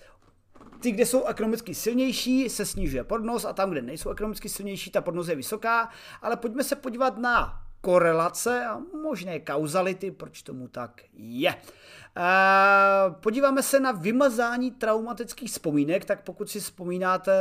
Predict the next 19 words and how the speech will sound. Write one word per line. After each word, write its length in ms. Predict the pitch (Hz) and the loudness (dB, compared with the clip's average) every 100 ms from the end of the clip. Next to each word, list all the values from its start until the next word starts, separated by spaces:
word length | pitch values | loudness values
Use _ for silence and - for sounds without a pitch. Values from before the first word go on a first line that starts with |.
| 190 | 4
na 140 | 185 | 0
svá 300 | 180 185 190 | -8 -4 -2
studia 520 | 180 - 151 165 175 185 | -2 -6 -6 -2 0 -2
a 80 | 170 | -2
je 80 | |
to 140 | 165 180 | -4 -8
traumatické, 960 | - 120 160 208 220 - 214 214 233 220 - - - - - | -8 -8 -4 -4 -6 -6 2 4 2 -4 -18 -20 -20 -20 -2
tak 340 | 175 180 175 | 4 4 2
vám 480 | 160 170 175 175 170 | -4 0 2 0 0
je 180 | 170 165 165 | 0 0 -4
se 160 | - 180 | -2 -2
pokusíme 580 | 156 - 147 - 175 151 | -2 -8 -8 -4 0 2
vymazat, 600 | 139 165 175 196 247 - - | 4 4 8 8 8 4 -4
ale 540 | 180 175 185 190 196 190 | 2 4 6 6 6 4
třeba 500 | - 185 170 180 170 | 0 -6 2 2 2
s-, 200 | - 151 - - | -2 -12 -12 -12
se 120 | - 185 | -6 -6
přitom 440 | - 165 175 160 | -6 -4 -2 -2
vymažejí 500 | 156 165 156 160 156 | -6 -6 -6 -4 -6